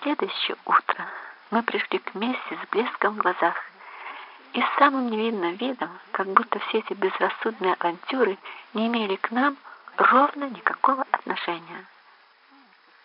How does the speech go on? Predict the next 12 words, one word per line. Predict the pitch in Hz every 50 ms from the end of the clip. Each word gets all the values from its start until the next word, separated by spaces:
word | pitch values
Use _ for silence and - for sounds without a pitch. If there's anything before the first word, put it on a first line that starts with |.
| _ - 220
Артуа | - 160 175 - - - - 180 175 165 151 - - -
и | - 156 156
я | 190 233 277 302 302 - - - -
поздравляли | - 165 - - - 156 147 190 202 185 165 - -
себя | - 180 - - -
с | - - - - -
тем, | 262 294 294 - - -
что | - - - - - -
бросили | - 185 240 285 - - - - - 262 - -
вызов | - 143 165 170 - - - - - - - -
этикету. | - - - - - - 180 170 - - - - 202 196 _ 170 170 _ - _ _ _ _ _ - - _ 175 175 180 202 233 247 240 - - _ _ _ _ 277 277 _ _ _ - - - - - - - - - - - - - _ _ _ _ _ _ _ _ _ _ - -
Наступил | 202 220 233 - - - 269 254 - 320 311 311